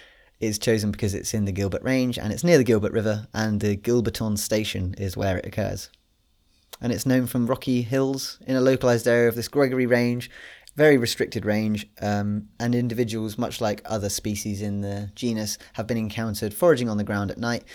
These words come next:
and some of them have actually been seen sitting in the entrance of a narrow burrow with just their little head poking out,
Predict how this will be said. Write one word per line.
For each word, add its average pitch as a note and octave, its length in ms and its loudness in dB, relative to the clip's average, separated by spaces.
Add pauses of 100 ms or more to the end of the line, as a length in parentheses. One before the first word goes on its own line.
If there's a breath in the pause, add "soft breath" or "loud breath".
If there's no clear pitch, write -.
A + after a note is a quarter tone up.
(140 loud breath)
and C3 100 -4
some A3 160 0
of D#3 60 0
them A#2+ 100 0
have G#2+ 100 -2
actually A#2+ 260 -2
been A#2+ 180 -2
seen A#2 260 -2
sitting C#3 460 -4
in C3 140 -4
the A#2+ 100 -2
entrance B2 400 -4
of A2 80 -6
a - 20 -2
narrow B2 300 0
burrow A#2 340 2
with A2+ 120 -6
just D3 200 -6
their D3 100 0
little D#3 200 0
head G3+ 260 0
poking G#2 320 0
out, G2+ 200 -2